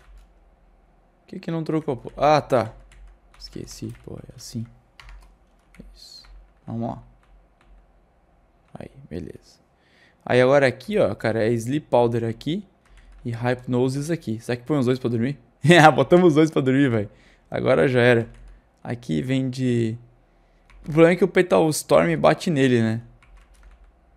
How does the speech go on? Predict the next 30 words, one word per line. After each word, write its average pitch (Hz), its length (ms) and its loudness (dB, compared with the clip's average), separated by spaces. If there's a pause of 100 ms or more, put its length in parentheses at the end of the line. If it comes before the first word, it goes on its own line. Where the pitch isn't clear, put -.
(1040)
E 127 100 -6
aqui, 120 240 -6
ó, 175 60 0
eu 139 80 -2
posso 127 260 -6
talvez 123 260 -6
trocar 127 440 -2
e - 20 -2
vem 156 160 -4
o 190 60 -4
Legend. 120 600 -4 (840)
Esse - 180 -12
Petal 120 300 -6
Storm 120 320 -4
não 123 120 -4
é 123 40 -6
tão 156 180 -8
forte 120 460 -4
no 107 100 -8
Legend, 101 460 -10
né? 120 120 -8 (520)
E - 60 -8
aqui 120 160 -10
a - 20 -6
gente 113 100 -14
pode 117 200 -6
vir 123 120 -4
de 127 120 -8
Flame 135 320 -6
Burst. 131 640 -4